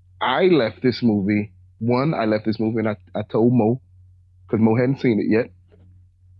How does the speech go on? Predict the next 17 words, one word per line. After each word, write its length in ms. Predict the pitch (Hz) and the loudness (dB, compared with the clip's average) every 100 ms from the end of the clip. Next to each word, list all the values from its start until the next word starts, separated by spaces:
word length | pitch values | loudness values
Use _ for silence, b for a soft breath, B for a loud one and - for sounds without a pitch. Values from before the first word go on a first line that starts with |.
| - _ _ - | -20 _ _ -18
I 240 | - - 117 | -8 -2 0
said, 140 | 127 | 2
"Hey, 160 | - 185 | 4 6
Mo, 240 | 190 220 | 6 4
she's 160 | - 247 202 | 4 6 8
an 100 | 120 | 6
Infinity 420 | 113 254 165 123 | 4 4 6 4
Stone." 340 | - 98 - - - _ _ - - _ _ | 2 -6 -6 -16 -20 _ _ -20 -20 _ _
And 460 | 120 127 120 120 120 | 0 2 4 6 6
he 240 | 120 226 - | 8 6 4
thought 280 | 127 - - | -2 -4 -6
I 160 | 101 98 | -6 -4
meant 260 | 104 85 - - | -6 -10 -14 -8
her 160 | 123 92 | -6 -4
actual 300 | 95 - 98 | -6 -8 -12
power 400 | - 151 123 90 | -4 -2 -2 -6
level. 300 | 85 - | -10 -16